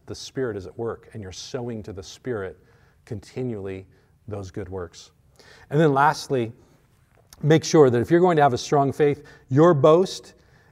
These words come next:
is in that God showed you mercy in Jesus Christ. That's it. That's, that's what you boast about. That's what Paul says he boasts about. Listen, he's,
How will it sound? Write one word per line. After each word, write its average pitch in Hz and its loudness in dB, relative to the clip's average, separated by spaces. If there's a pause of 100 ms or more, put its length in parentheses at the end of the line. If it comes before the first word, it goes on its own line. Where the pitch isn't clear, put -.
(120)
is 131 0
in 127 0
that 117 -6
God 123 -2
showed 123 -4
you 113 -4
mercy 107 -8
in 98 -10
Jesus 92 -12
Christ. 85 -14 (720)
That's 127 -6
it. 117 -10 (600)
That's, 165 -2 (240)
that's 175 2
what 139 0
you 156 0
boast 135 0
about. 107 -2
That's 156 2
what 175 2
Paul 156 6
says 143 0
he 160 -4
boasts 117 -2
about. 95 -8
Listen, 151 -6
he's, 139 -6